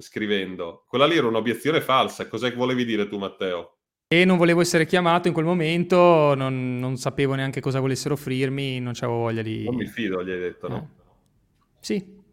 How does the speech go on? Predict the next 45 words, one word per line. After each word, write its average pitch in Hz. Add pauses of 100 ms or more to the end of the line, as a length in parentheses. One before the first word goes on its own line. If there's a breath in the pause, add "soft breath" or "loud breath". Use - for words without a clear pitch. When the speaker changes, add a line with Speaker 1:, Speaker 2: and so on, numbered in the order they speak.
(960)
Speaker 1:
Se -
tu 196
ti 208
fidassi 135
di 120
quella 120
persona, 101
ti -
chiama, 98
ti 107
dice: 107
"Matteo, 113
c'è 131
un'opportunità, 127
chiude 131
oggi", 95
e 98
tu 135
ti 123
fidi? 107 (840)
Speaker 2:
Quantomeno 202
Speaker 1:
Eh. 277
Speaker 2:
lo 254
ascolto, 185
sicuramente, 147
non 139
gli 143
Speaker 1:
Mm. 120
Speaker 2:
dico: 139
"Mandami 135
la 131
Speaker 1:
Esatto. 127
Speaker 2:
mail". 117 (1120)
Speaker 1:
Esatto, 101
esatto. 95
Avete 143
capito 165
il 113
concetto 131
che 131
le 123
obiezioni 123
le 120
create 120
voi? 107